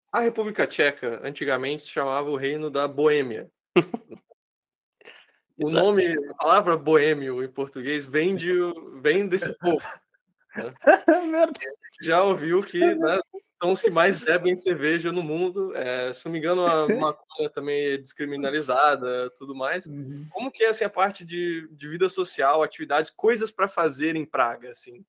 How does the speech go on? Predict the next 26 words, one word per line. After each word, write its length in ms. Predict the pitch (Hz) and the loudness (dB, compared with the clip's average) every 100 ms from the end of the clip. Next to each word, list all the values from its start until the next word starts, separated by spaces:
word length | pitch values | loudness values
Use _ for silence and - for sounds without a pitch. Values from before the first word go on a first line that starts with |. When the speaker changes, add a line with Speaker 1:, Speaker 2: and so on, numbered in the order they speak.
| _ _ _ | _ _ _
Speaker 1:
de 360 | 127 123 120 117 | -12 -8 -8 -8
sa-, 200 | - 123 | -4 -4
sair 340 | - 143 160 | -2 -2 -2
sábado 380 | 151 160 147 147 | -2 2 4 4
à 80 | 135 | 2
noite, 280 | 131 147 143 | 2 0 0
sair 140 | 143 | -6
domingo 220 | 139 139 | -6 -4
à 60 | 135 | -4
noite? 260 | 123 120 - _ _ _ | -6 -8 -18 _ _ _
Tem 140 | 196 | 2
bastante 340 | 214 185 180 175 | 2 0 -4 -4
coisa 220 | 175 165 | -4 -4
pra 140 | 165 | -6
fazer? 260 | 151 160 220 | -6 -2 -2
Porque, 320 | 160 147 208 _ _ _ - | -4 -8 -10 _ _ _ 4
pelo 440 | 240 262 233 208 | 4 4 -2 -2
que 120 | - | -4
a 80 | 170 | -6
gente 160 | 160 160 | -6 -4
tinha 140 | 156 147 139 _ _ | -2 -2 -6 _ _
conversado 360 | - 147 147 139 | -2 -2 -2 -2
lá 80 | 139 | -2
sobre 240 | 139 143 | -4 -6
a 40 | 143 | -6
Estônia, 420 | - 156 190 233 | -2 0 2 2